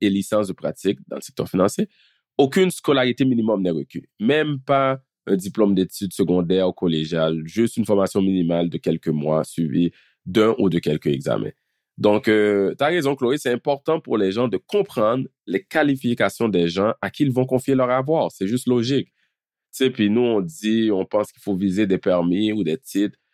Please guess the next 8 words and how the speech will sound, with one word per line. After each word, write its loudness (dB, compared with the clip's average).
qui -2
exigent 0
un 2
diplôme 0
universitaire, 0
des 0
années 0
d'expérience, -2